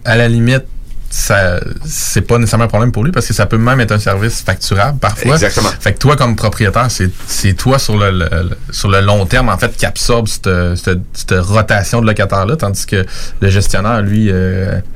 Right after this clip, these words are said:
Speaker 1: à la limite, c'est, c'est, c'est me-, c'est meilleur pour ses livres, là.
Speaker 2: C'est
Speaker 1: Fait que
Speaker 2: meilleur
Speaker 1: c'est
Speaker 2: pour
Speaker 1: important.
Speaker 2: ses livres. Et, mais tu sais, encore là, c'est ça. Ça peut, euh, ça,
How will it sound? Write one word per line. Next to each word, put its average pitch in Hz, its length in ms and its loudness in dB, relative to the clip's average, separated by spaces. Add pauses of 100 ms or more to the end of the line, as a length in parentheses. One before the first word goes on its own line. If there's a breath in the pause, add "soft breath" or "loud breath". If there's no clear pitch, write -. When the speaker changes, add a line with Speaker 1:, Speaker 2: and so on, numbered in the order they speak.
(200)
Speaker 1:
à 117 60 2
la 113 120 4
limite, 120 300 2
c'est, 95 260 -4
c'est, 90 300 2
c'est - 500 -6
me-, 98 220 0
c'est - 180 0
meilleur 135 300 0
pour 139 140 -2
ses 117 180 2
livres, 113 320 2
là. 107 120 2 (280)
Speaker 2:
C'est - 120 -4
Speaker 1:
Fait 117 100 2
que - 0 -
Speaker 2:
meilleur 135 180 4
Speaker 1:
c'est - 60 2
Speaker 2:
pour 117 100 2
Speaker 1:
important. - 160 -2
Speaker 2:
ses 110 80 0
livres. 139 320 -2 (680 loud breath)
Et, 101 600 0
mais 104 160 0
tu - 60 -4
sais, 135 80 2
encore 117 240 2
là, 123 80 0
c'est - 140 -4
ça. 98 180 -2
Ça 104 160 0
peut, 123 480 0
euh, 92 400 -2
ça, - 160 -10